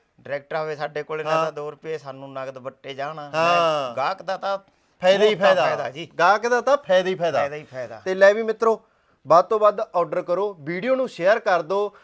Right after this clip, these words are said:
Speaker 2: ਜਿੰਨਾ ਮੇਰੇ ਭਰਾਵਾਂ ਨੇ ਹਜੇ ਫਰਨੀਚਰ ਦਾ ਸਮਾਨ ਲੈਣਾ,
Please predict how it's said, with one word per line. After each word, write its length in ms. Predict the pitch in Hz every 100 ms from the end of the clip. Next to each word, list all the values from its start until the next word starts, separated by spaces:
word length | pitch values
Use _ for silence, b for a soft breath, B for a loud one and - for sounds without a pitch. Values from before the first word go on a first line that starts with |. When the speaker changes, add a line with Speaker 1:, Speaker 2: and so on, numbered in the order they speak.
| b
Speaker 2:
ਜਿੰਨਾ 400 | 131 160 202 254
ਮੇਰੇ 260 | 240 202 190
ਭਰਾਵਾਂ 400 | 202 226 208 190
ਨੇ 80 | 185
ਹਜੇ 200 | 180 190
ਫਰਨੀਚਰ 480 | - 165 165 170 165
ਦਾ 160 | 175
ਸਮਾਨ 460 | 170 165 147 143 151
ਲੈਣਾ, 320 | 175 190